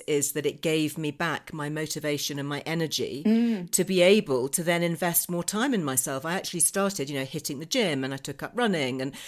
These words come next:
Speaker 1: I felt happier and more confident in myself and I got out of a difficult relationship and, you know, I started to kind of live my life more and actually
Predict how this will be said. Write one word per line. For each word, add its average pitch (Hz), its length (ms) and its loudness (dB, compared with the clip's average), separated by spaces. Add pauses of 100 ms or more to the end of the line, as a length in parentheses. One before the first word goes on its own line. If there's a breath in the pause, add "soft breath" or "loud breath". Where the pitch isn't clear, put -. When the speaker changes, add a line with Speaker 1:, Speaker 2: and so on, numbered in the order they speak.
(180 loud breath)
Speaker 1:
I 147 60 -6
felt 156 280 0
happier 165 500 0
and 147 120 0
more 147 100 -2
confident 160 480 -4
in 156 80 -6
myself 143 540 -2
and 139 100 -8
I 143 140 -4 (320 loud breath)
got 156 140 -4
out 151 160 0
of 143 100 -4
a 147 80 0
difficult 147 500 -4
relationship 175 800 0
and, 151 160 -2
you 175 80 -4
know, 151 120 -2
I 156 60 -2
started 160 480 -2
to 165 120 0
kind 170 200 -4
of 151 80 -6
live 196 240 2
my 160 140 2
life 208 300 0
more 135 200 2
and 160 100 2
actually 170 440 0